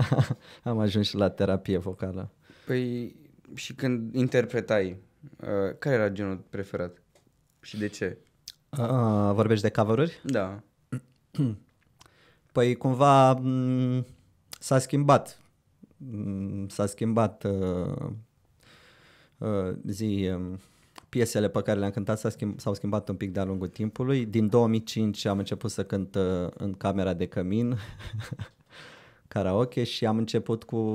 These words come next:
Speaker 1: nu știu, uh, eram Robbie Williams, uh, eram cu Red Hot Chili Peppers, încercam și un pic de Jamiroquai și cumva cam tot ce prindeam, Michael Jackson, uh,
Speaker 2: Mhm.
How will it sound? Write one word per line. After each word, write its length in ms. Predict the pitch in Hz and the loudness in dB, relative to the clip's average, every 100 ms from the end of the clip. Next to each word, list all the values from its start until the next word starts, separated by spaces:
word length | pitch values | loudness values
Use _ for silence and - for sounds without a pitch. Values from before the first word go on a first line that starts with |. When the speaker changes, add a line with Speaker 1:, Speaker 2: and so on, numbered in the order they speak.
| 110 | 0
Speaker 1:
nu 140 | 110 110 | 0 -2
știu, 580 | - 113 104 101 98 98 | -4 -4 -2 0 2 0
uh, 60 | |
eram 400 | 98 101 98 98 | 0 -2 -2 -2
Robbie 360 | 95 98 98 101 95 95 95 92 | 0 0 0 -2 -2 -4 -6 -6
Williams, 1400 | 98 104 104 101 101 101 101 101 101 - - - - - - - - | -6 -4 -4 -4 -4 -2 -2 -2 -4 -8 -10 -10 -12 -14 -16 -16 -10
uh, 400 | 95 90 90 90 | -6 -4 -4 -4
eram 280 | 92 92 90 | -2 -4 -6
cu 200 | - 90 | -8 -4
Red 180 | 90 87 | -4 -4
Hot 120 | 90 | -6
Chili 260 | - 85 82 | -6 -10 -10
Peppers, 840 | - 127 123 - 107 95 - - | -2 0 0 0 0 -2 -8 -8
încercam 640 | 95 92 - 92 - 98 | -4 -4 -2 -4 -2 -4
și 140 | 95 92 | -4 -6
un 60 | |
pic 240 | 87 92 90 | -8 -8 -6
de 540 | 87 85 82 82 80 78 - 107 - - - - - _ - | -4 -2 -2 -4 -6 -6 -8 -10 -14 -20 -20 -20 -20 _ -10
Jamiroquai 1300 | 95 90 90 101 90 87 - 123 127 120 110 104 98 | -4 0 2 2 2 -2 0 6 8 8 6 4 0
și 720 | 98 - - 104 98 95 95 - _ _ - | -2 -8 -4 -2 0 0 -2 -8 _ _ -12
cumva 320 | - 120 131 | 0 4 4
cam 160 | 147 131 | 4 2
tot 180 | - 123 | 2 0
ce 140 | - | -2
prindeam, 420 | - 113 107 101 | -4 0 2 2
Michael 420 | 92 98 95 95 | 2 0 0 -2
Jackson, 720 | 90 110 104 - 104 101 101 | 2 0 0 -4 -2 0 0
uh, 540 | 98 95 92 90 90 95 | 0 0 0 0 -2 -4
Speaker 2:
Mhm. 380 | 104 107 107 - | -6 -6 -8 -10